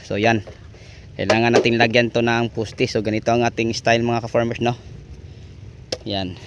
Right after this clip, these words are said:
So nasa gitna ang isang linyang talong tapos double stick ang ating ano, tapos gagamitin natin dire tie wire. Tie wire mga ka-farmers, no, mga five feet lang siguro ang taas. Kasi dalawa naman.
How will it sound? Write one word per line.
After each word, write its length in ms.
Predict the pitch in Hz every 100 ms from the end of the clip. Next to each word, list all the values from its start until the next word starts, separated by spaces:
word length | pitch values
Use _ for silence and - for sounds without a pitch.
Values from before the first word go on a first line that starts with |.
| - - - - - - -
So 160 | - 110
nasa 240 | 107 113
gitna 320 | 113 110 120
ang 320 | 101 113 113 107
isang 480 | 113 113 113 117
linyang 320 | 117 113 113 113
talong 400 | 113 110 113 110
tapos 320 | 110 107 104
double 400 | 110 104 110 113
stick 240 | - 135 - - - - - - - - - - - - -
ang 160 | 101 107
ating 400 | - 120 117 107
ano, 160 | 117
tapos 400 | 117 - 107 113
gagamitin 560 | 113 117 117 123 123 131
natin 160 | 127
dire 160 | 123 123
tie 240 | 120 113
wire. 320 | 113 113 107 95 - - - - - - - - - - - - - - - - - -
Tie 160 | 107 107
wire 220 | 107 113
mga 240 | 117 113
ka-farmers, 480 | 110 113 110 110 104 - - - -
no, 80 | 104
mga 560 | 104 101 101 104 104 104
five 160 | 113 104
feet 160 | 117 -
lang 80 |
siguro 320 | 107 110 110 107
ang 160 | 104
taas. 480 | 104 87 - - - - - - - - - - - - -
Kasi 240 | 107 110
dalawa 320 | 95 92 104
naman. 320 | 110 104 95